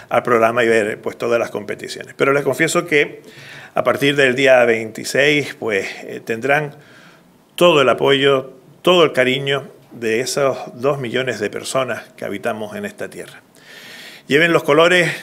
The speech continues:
lo más alto posible. Representen a su tierra, representen a su familia, representen a sus amigos. No hay nada más bonito que luchar, eh, por una medalla, por un diploma o el mero hecho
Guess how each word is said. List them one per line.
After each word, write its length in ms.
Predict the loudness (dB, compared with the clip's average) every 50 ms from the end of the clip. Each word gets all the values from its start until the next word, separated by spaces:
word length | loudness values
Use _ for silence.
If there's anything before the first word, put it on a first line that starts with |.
| -14 -20 -20 -20 _ _ -10
lo 160 | -4 -2 -2 0
más 160 | 0 0 0
alto 240 | 0 -2 -4 -8 -8
posible. 420 | -8 -10 -10 -10 -12 -14 -16 -20 -20 -20 _ _ _ _ _ _ -20 -20 -20 -20 -20 -20 -6 -2
Representen 580 | 0 2 2 2 2 2 0 0 0 -2 0 2
a 300 | 2 2 2 2 0 0
su 180 | -2 -6 -6
tierra, 460 | -2 2 2 2 2 0 -4 -8 -10 -16 -20 _ _ _ _
representen 580 | -10 -8 -6 -4 -4 -4 -4 -2 0 0 2 2
a 180 | 2 2 2 0
su 220 | -2 -2 -2 -2
familia, 680 | 0 0 0 0 0 0 -2 -2 -4 -6 -8 -10 -14 -10 -8
representen 600 | -6 -6 -6 -6 -6 -8 -8 -4 -4 -2 -2 0
a 180 | 0 -2 -2
sus 300 | -2 -2 -2 -2 -2 -2
amigos. 400 | -2 -4 -4 -6 -6 -6 -8 -10 -14 _ _ -20 -20 _ _ _
No 100 | -8 -6
hay 80 | -4 -4
nada 480 | -4 -4 -2 0 2 4 4 4 4 2
más 140 | 0 -6
bonito 420 | -8 -10 -10 -12 -12 -14 -16 -18 -18 -20 -20 -20 -20 -20 -20 -14 -8
que 80 | -8
luchar, 400 | -6 -6 -4 0 2 4 4 6
eh, 240 | 6 6 6 4 4
por 160 | 2 0 -4
una 460 | -2 0 2 2 2 2 2 0 -2 -2
medalla, 580 | -2 0 2 4 4 4 4 4 4 2 2
por 160 | -2 -4 -6
un 80 | -4 -2
diploma 540 | -2 -2 0 2 2 2 2 0 -4 -8 -12 -20 -20 -20 -16 _
o 80 | -4 -2
el 140 | -2 0
mero 260 | 0 0 0 2 2 2
hecho 340 | 2 0 -2 -6 -16 -16